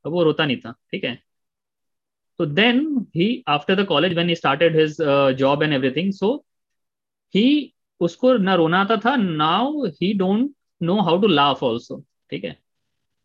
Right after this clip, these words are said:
तो ऑफिस अकेला रहने लगा, उसको हर चीजें इशू प्रॉब्लम होने लगी। When he, uh, when he went to that, uh, psych-, uh,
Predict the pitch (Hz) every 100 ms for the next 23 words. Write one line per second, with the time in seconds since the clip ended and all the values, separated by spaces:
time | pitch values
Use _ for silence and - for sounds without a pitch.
0 | - 165 160 160 190 175 - 170 - 196
1 | 208 190 170 143 135 143 156 160 - _
2 | 156 - - 226 294 170 170 175 208 269
3 | 269 _ 185 185 254 233 180 180 208 175
4 | 131 120 127 135 170 185 196 175 143 143
5 | 135 127 _ _ _ _ _ _ _ _
6 | _ _ _ _ - 170 190 190 185 190
7 | 208 202 185 165 151 143 143 135 135 156